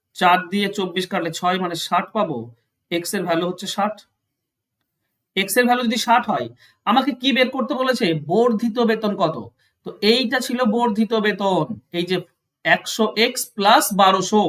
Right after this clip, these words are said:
ঠিক আছে? বারোশো বেতন বেড়েছে, তো একশো এক্স কত হবে? এক্স এর মান ষাট,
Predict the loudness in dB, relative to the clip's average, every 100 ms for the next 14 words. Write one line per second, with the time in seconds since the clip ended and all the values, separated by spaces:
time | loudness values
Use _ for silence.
0 | -2 -14 _ _ _ _ _ _ 0 2
1 | 4 4 4 2 0 0 4 6 4 0
2 | -8 _ -4 -2 0 2 2 2 0 0
3 | 4 4 4 0 -4 _ _ -2 -2 2
4 | 2 4 4 4 6 6